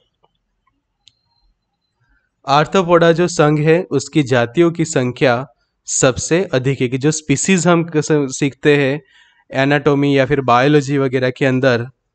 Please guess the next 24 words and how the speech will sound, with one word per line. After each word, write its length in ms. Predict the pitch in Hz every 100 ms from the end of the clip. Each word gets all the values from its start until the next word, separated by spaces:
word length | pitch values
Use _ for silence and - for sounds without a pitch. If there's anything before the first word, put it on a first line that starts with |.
| _ -
तो 120 | 127
उसके 300 | 131 - 147
अंदर 280 | 139 139 127
जो 220 | 139 143
आर्थ्रोपोडा 800 | 127 123 113 - 170 156 143 143
जो 160 | 139
संघ 320 | 139 131 131 123
है 180 | 123 127 _ _ _ _ _ _ _ _ _ _ _ _
कि 220 | 143 143
उसकी 400 | 143 135 - 170
जातियों 420 | 143 147 131 165 160
की 140 | 156
संख्या 760 | - 131 - - - 143 147 165
सबसे 600 | - 127 117 - 151 196
ज़्यादा 360 | 120 127 113 110
है, 120 | 113
कि 120 | 120
उसके 240 | 135 - 151
सबसे 380 | 143 123 -
ज़्यादा 320 | 143 131 127 156
स्पीशीज 540 | 160 135 139 131 117
जो 100 | 123
है 120 | 120
वो 380 | 117 165 247